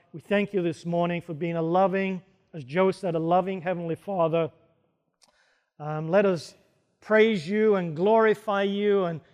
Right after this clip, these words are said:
and exalt in what a, a wonderful Father you are. Lord, we know that Jesus lived and died for us,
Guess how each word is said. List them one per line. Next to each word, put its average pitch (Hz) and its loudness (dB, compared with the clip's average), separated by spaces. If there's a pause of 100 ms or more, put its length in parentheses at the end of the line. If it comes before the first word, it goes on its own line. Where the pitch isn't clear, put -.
(120)
and 190 -4
exalt 190 2 (440)
in 190 -4
what 190 4
a, 185 2
a 180 -2
wonderful 208 0
Father 185 -2
you 170 -2
are. 160 2 (1120)
Lord, 202 6 (640)
we 220 0
know 214 6
that 196 0
Jesus 170 -4 (880)
lived 175 0
and 170 -4
died 180 0
for 180 0
us, - -6